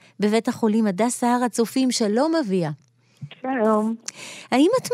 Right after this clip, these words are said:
Speaker 1: מרגישה שהעבודה הזו, אה, כמיילדת היא פיזית מאוד? האם, אה, יש בה מימד רוחני,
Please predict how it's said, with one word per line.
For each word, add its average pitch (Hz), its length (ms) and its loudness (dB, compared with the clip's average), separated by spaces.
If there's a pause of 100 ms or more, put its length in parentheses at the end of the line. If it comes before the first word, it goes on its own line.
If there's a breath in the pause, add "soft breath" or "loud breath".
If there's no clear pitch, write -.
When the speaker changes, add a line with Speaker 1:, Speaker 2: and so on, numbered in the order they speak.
Speaker 1:
מרגישה 269 640 4
שהעבודה 202 1300 0
הזו, 160 240 0 (460 soft breath)
אה, 175 200 0
כמיילדת 196 720 0
היא 196 160 0 (360)
פיזית 247 400 0
מאוד? 185 520 -2 (400 loud breath)
האם, 269 340 -4
אה, 240 200 -2 (360)
יש 269 220 0
בה 330 60 -2 (220)
מימד 285 400 -2
רוחני, 262 640 -2